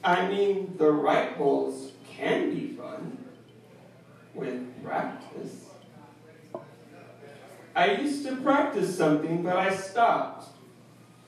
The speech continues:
because I couldn't remember what it was. I used to remember, but that got repetitive. So now I just make everything up.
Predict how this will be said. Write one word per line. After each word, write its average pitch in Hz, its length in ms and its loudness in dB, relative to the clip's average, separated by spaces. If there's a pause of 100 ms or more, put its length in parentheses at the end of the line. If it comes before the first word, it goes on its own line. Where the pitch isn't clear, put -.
(840)
because 208 340 4
I 202 140 0
couldn't 240 320 0
remember 247 520 2
what 247 200 2
it 247 140 2
was. - 720 2 (2000)
I 202 160 8
used - 300 0
to 202 80 2
remember, 156 580 4
but 202 160 4
that 233 320 4
got 220 300 0
repetitive. 214 840 -4 (580)
So 165 420 2
now 202 360 2
I 143 140 6
just 143 340 -2
make 139 260 -4
everything 240 1160 0
up. - 460 0